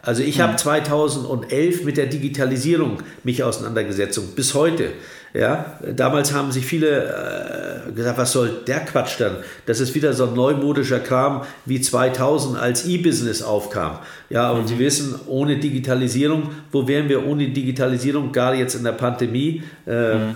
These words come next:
Speaker 1: und glücklicherweise so schlecht und so schlimm die Pandemie ist,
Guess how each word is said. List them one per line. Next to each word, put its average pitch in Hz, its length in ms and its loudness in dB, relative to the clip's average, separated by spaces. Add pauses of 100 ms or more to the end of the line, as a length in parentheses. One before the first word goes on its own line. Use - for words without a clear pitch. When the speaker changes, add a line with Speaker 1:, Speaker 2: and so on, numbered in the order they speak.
(140)
Speaker 1:
und 123 120 -2
glücklicherweise 131 880 2
so 120 140 0
schlecht 147 340 0
und 113 160 -4
so 113 80 -2
schlimm 139 300 0
die 120 100 0
Pandemie 123 520 -2
ist, 180 360 0